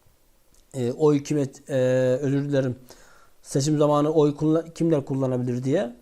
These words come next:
a-, asılıyor yani. Yani bir T C kimlik numarasında kim,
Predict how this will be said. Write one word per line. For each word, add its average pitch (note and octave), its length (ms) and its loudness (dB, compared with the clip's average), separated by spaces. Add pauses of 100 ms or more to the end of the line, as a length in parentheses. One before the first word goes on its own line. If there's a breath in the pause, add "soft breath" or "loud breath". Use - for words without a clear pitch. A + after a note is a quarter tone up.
(140)
a-, F#3+ 160 -4
asılıyor F#3 400 6
yani. C3 380 2 (1600)
Yani D3+ 260 -4
bir E3+ 80 -8
T E3 140 2
C F3 180 0
kimlik E3 300 0
numarasında D3+ 680 -2
kim, E3 220 -4